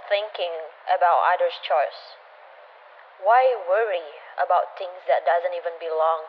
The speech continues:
to you? You need, you need to drop down your memory into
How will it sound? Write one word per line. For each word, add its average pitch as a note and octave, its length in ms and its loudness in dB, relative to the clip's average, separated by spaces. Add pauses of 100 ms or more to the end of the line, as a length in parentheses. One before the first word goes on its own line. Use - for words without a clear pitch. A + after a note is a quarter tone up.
to D#3 160 -18
you? G3+ 220 -10 (2000)
You B3 100 2
need, E4+ 240 2 (400)
you B3+ 80 2
need D#4 240 2
to - 160 -2
drop F#3+ 220 6 (160)
down F3 340 4 (320)
your F3 240 2
memory F3 560 -2 (240)
into F#3+ 240 -6